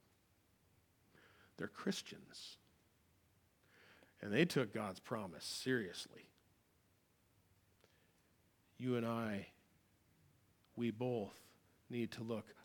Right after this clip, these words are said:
a whole lot more like them and a whole lot less like ancient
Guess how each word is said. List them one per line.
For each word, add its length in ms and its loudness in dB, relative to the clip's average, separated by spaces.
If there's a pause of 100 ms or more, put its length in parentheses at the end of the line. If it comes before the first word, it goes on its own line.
(100)
a 60 -6
whole 440 6
lot 300 2
more 300 -6
like 300 -12
them 180 -12 (1500)
and 120 -8
a 20 -8
whole 420 2
lot 320 0
less 520 -8 (680)
like 220 -4
ancient 380 -8